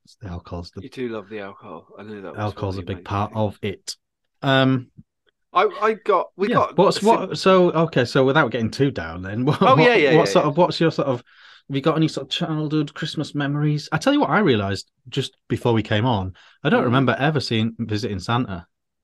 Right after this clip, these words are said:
Speaker 2: Did you not?
Speaker 1: No, I did. I know I did get sent to, like, a garden centre or whatever, but
Speaker 2: Uh.
Speaker 1: I don't actually remember any of those encounters.
Speaker 2: I even know where, I even know, I know what the gifts were,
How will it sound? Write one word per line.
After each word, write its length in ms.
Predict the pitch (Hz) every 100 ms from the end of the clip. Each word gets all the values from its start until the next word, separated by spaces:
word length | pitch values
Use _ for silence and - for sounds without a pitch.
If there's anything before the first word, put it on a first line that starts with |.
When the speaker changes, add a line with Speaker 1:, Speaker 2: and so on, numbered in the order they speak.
| _ _ _
Speaker 2:
Did 160 | 233
you 80 | 240
not? 280 | 294 247 - - _
Speaker 1:
No, 260 | 190 220 175
I 160 | 143
did. 340 | 123 196 123 110
I 120 | 127
know 220 | 135 131
I 100 | 120
did 360 | 110 147 156 -
get 200 | 101 -
sent 220 | 101 98
to, 80 | 104
like, 100 | 82
a 40 |
garden 300 | 90 90 87
centre 320 | 85 95 90
or 100 | 92
whatever, 340 | 92 85 98 120
but 260 | 117 123 - -
Speaker 2:
Uh. 320 | 123 123 127 -
Speaker 1:
I 160 | 123 120
don't 220 | 139 139
actually 280 | 139 - 123
remember 280 | 139 139 107
any 160 | 101
of 100 | 95
those 200 | - 98
encounters. 460 | 95 92 92 87 85
Speaker 2:
I 100 | 151
even 180 | 175 165
know 180 | 165 156
where, 220 | 156 139
I 100 | 147
even 220 | 139 135
know, 360 | 127 123 113 117 - _ _ _ _ _ -
I 100 | 117
know 240 | 120 117
what 340 | 110 120 175 160
the 100 | 143
gifts 540 | - 131 - _ -
were, 400 | 82 85 98 135